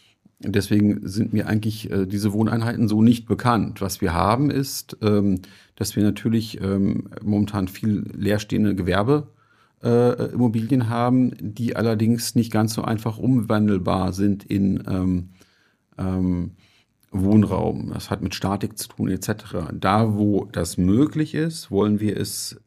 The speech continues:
äh, einfacher ermöglichen, diese Umwandlung, wenn der Eigentümer das, ähm, möchte. Ähm, und es sind einige, ähm, ähm, dass wir, dass wir hierüber eine Entlastung schaffen.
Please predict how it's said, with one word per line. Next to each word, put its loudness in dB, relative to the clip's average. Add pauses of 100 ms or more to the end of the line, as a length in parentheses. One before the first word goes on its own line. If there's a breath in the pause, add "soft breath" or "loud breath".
(160)
äh, -20 (540)
einfacher -2
ermöglichen, 2
diese 0
Umwandlung, 2 (420 loud breath)
wenn 0
der -2
Eigentümer 2
das, -2
ähm, 2
möchte. 0 (420 loud breath)
Ähm, 0 (100)
und -2
es -10
sind 0
einige, 4 (440 loud breath)
ähm, 0
ähm, -4
dass -4
wir, 2
dass -2
wir 2
hierüber 4
eine 6
Entlastung -2
schaffen. -2